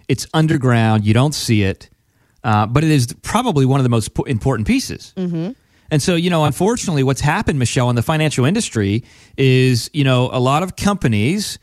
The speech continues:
Speaker 1: and not there's anything wrong with charts and graphs and all that, but a lot of companies have for a long time been flashing a lot of fancy charts and graphs and information. And not that we don't use some of those things from time to time, but the point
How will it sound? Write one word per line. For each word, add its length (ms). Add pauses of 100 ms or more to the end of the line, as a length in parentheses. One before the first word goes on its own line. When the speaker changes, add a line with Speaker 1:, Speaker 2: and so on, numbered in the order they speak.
(220)
Speaker 1:
and 80
not 160
there's 200
anything 260
wrong 160
with 160
charts 460
and 100
graphs 400
and 80
all 120
that, 200
but 100
a 40
lot 160
of 80
companies 520 (600)
have 400
for 200
a 40
long 240
time 240
been 100
flashing 460
a 40
lot 160
of 80
fancy 380
charts 480
and 140
graphs 520
and 200 (280)
information. 680
And 100
not 160
that 100
we 120
don't 160
use 420 (160)
some 240
of 80
those 180
things 220
from 140
time 220
to 40
time, 300
but 100
the 80
point 400